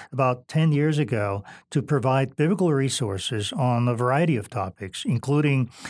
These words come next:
biblical theology, hermeneutics, biblical manhood and womanhood,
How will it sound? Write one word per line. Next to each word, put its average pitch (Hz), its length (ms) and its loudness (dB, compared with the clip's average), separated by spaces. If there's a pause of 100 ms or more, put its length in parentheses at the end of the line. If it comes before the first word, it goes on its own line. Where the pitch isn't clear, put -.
(140)
biblical 127 340 0
theology, 135 840 0 (380)
hermeneutics, 135 920 0 (100)
biblical 123 320 -2
manhood 139 320 2
and 117 180 0
womanhood, 143 640 2